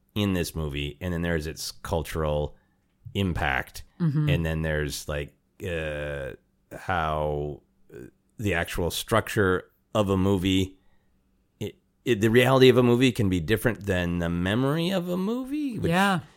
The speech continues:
Speaker 1: is true of everything, but this one, it really resonates with me. So there's just, like, a lot of juicy things for me to be obsessed about,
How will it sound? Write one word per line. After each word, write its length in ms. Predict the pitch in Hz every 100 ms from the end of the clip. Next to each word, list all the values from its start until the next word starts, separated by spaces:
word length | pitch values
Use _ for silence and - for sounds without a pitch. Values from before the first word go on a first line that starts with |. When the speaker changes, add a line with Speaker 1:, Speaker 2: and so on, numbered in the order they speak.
| -
Speaker 1:
is 160 | 117 -
true 220 | 120 98
of 100 | 80
everything, 680 | 127 151 117 78 71 73 - -
but 180 | 87 101
this 180 | 131
one, 380 | 87 82 78 78 _ _
it 100 | 90
really 280 | 95 127 117
resonates 420 | 87 73 76 69
with 160 | 71 -
me. 80 | 76
So 100 | 87
there's 160 | 87
just, 160 | 104 95
like, 220 | 92 - - - -
a 40 | 98
lot 160 | 113
of 100 | 123
juicy 320 | 101 123 120 110
things 240 | 107 104
for 100 | 101
me 120 | 92
to 80 | 87
be 160 | 82 82
obsessed 380 | 78 92 87
about, 380 | 82 76 71 65